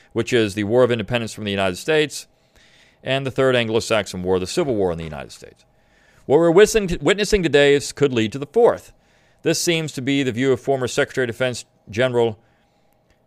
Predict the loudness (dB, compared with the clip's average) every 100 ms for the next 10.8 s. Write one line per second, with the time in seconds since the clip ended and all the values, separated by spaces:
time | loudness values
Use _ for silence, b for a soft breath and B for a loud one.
0 | _ -6 -4 -4 -8 -6 -2 0 0 -2
1 | -6 -6 -4 -4 -6 -2 0 0 -2 -4
2 | -2 -2 -2 -4 -6 -4 -8 -6 -8 -8
3 | -12 -6 -6 0 0 0 -2 -2 -4 -10
4 | -8 -10 -8 -2 -2 0 -2 0 -2 -2
5 | -4 -4 -6 -4 -6 -6 -6 -2 0 -2
6 | -8 -18 -18 -14 -6 0 0 -2 b b
7 | b -14 -10 -6 -6 -4 -4 -4 -8 -12
8 | -14 -2 0 2 0 -4 -2 -2 -2 -4
9 | -4 -4 -4 -6 -4 -4 -4 -4 -10 -8
10 | -10 -8 -8 -8 -10 -10 -14